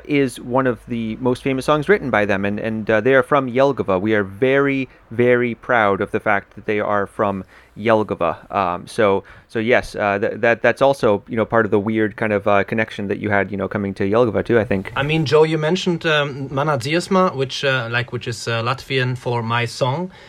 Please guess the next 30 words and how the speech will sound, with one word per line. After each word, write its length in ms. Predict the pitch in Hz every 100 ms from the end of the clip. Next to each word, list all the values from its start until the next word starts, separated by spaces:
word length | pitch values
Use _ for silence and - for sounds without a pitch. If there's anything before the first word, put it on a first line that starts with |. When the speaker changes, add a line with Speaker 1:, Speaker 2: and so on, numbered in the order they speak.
| - - -
Speaker 2:
which, 320 | 120 123 -
um, 460 | 123 120 117 117 110
uh, 120 | 127
Masaki 500 | 113 113 - 131 135
started, 560 | 127 - 123 127 123 -
uh, 120 | 120
his, 300 | 110 123 -
um, 360 | 117 110 110 110
his, 320 | 117 113 -
uh, 340 | 113 107 101
um, 240 | 107 104 101
Latvian 340 | 123 - 131
music 400 | 120 131 156 - -
career 340 | 151 151 151
with. 180 | 151 151 - - - - - -
Um, 520 | 135 135 135 135 127 -
this 220 | 131 143
is, 220 | 170 -
uh, 60 | 151
in 180 | 139 131
my 280 | 139 160
eyes, 380 | 143 143 170 -
one 160 | 131 143
of 160 | 135 -
the 120 | 127
best 380 | 113 131 - -
songs 520 | 139 135 143 - - 135
ever 180 | 131
made, 380 | 165 220 226 - -
um, 440 | 117 120 117 110